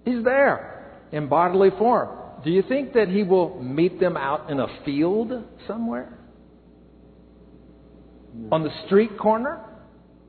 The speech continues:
Speaker 1: I think that there will be a glorious building in which he will meet them and which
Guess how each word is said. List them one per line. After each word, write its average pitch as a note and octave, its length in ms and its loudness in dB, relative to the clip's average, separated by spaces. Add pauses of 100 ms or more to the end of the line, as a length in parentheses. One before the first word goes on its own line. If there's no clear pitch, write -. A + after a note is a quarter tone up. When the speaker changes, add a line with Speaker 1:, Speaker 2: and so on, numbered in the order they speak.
(720)
Speaker 1:
I - 120 -8
think D#3 340 -2 (600)
that B2 240 -2
there B2 120 2
will B2+ 140 0
be B2 260 -4
a A#2 80 -4
glorious C3 720 2 (680)
building C3 580 2 (1300)
in C#3 140 -2
which C3+ 140 2 (160)
he G3 140 0
will B2+ 180 -2
meet A2 300 -4
them - 200 -16 (1120)
and D3 180 0
which C#3+ 120 0